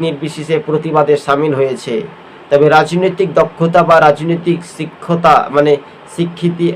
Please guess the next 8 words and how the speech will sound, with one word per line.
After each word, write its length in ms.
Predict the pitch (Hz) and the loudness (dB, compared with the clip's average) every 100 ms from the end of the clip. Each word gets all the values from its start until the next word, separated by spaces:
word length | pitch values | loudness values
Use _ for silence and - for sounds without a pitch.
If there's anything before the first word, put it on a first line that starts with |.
| 151 | 0
মানে 220 | 156 151 - - - | 2 2 0 -14 -10
এক-, 220 | 143 143 - | -4 -4 -2
একেবারে 340 | 165 175 170 | -2 0 0
শিক্ষক 840 | 170 175 170 - - - - 180 175 - - - | 0 -6 -6 -14 -20 -10 2 2 2 -10 -18 -4
অর্জনের 520 | 156 131 170 175 170 | -4 -2 0 2 2
একটা 380 | 156 - 165 147 - - - 120 | 0 2 2 2 -4 -20 -8 4
বহল, 480 | 143 143 160 165 151 | 4 6 2 2 2
মানে 280 | 151 151 | 2 2